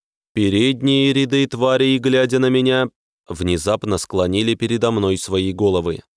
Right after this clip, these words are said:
как будто кланялись мне. Я сначала подумал, что они просто пригнулись для прыжка,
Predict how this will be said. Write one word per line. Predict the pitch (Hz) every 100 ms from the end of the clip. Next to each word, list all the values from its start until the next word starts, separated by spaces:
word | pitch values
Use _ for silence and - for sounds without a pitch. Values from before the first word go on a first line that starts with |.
| _ _ _
как | - 95 95
будто | 85 110 - 110
кланялись | - 101 139 120 95 87 -
мне. | 90 85 80 _ _ _ _ _
Я | - 82 87
сначала | 101 - 92 - 101 104
подумал, | 92 90 110 117 95
что | - - 95
они | 92 90
просто | 98 101 -
пригнулись | 98 98 90 92 101 123 113
для | - 104
прыжка, | 113 123 - - 143 92 -